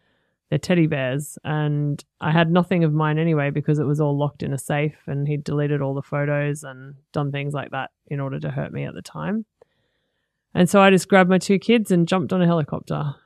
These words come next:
and, uh, got taken to a refuge in Mackay where I was looked after. The process of D V Os, um, like domestic violence orders and things like that was started. And then we got, uh,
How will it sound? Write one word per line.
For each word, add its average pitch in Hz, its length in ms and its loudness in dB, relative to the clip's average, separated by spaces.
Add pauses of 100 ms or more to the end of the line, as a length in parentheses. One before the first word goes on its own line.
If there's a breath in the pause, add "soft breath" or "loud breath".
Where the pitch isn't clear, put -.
(120)
and, 151 360 -2
uh, 147 260 -2 (280)
got - 160 -6
taken 160 300 2
to 160 100 0
a 151 100 4
refuge 165 480 0
in 151 100 -2
Mackay 175 600 0 (320)
where 160 140 0
I - 20 2
was 151 120 0
looked 156 180 -4
after. 160 640 -2 (380)
The 151 80 -6
process 151 500 -2
of 147 240 -2 (160)
D 156 140 0
V 147 160 -2
Os, 147 440 -2 (120)
um, 135 500 -6 (220)
like 131 220 -10
domestic 147 340 -6
violence 143 320 -4
orders 143 280 -2
and 135 120 -8
things 139 200 -8
like 135 140 -8
that - 220 -8
was 135 120 -8
started. 226 540 -2 (800)
And 202 360 6
then 208 300 4
we 214 140 6
got, 175 400 4
uh, 151 480 2